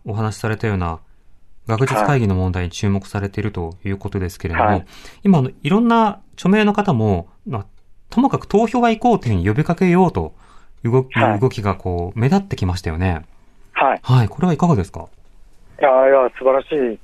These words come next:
Speaker 2: ことだと思います。
Speaker 1: うん。
Speaker 2: はい。なんか、チキさんも言ってますけど、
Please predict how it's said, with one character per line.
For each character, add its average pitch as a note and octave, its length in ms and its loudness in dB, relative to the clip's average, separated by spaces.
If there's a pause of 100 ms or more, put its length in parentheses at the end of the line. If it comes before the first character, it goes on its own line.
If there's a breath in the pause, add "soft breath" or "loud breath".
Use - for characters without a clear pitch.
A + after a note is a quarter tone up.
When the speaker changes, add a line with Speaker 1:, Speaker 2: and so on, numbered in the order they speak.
(140)
Speaker 2:
こ A#2 100 -10
と A2 120 -8
だ G2 100 -8 (240)
と G2 80 -8
思 F#2+ 200 -12
い F#2 60 -14
ま F#2+ 140 -14
す。 - 320 -14
Speaker 1:
う G2+ 40 0
ん。 G2+ 260 0
Speaker 2:
は A2 200 2
い。 - 80 -12 (600)
な E3+ 80 2
ん D#3 40 0
か、 G#2+ 220 0 (1400)
チ - 60 -16
キ - 80 -14
さ F#3 80 2
ん A#2+ 60 -4
も G2+ 100 -8
言 G#2+ 80 -12
っ - 40 -20
て - 100 -14
ま C3 140 -2
す - 60 -20
け G#2 100 -8
ど、 F#2+ 120 -10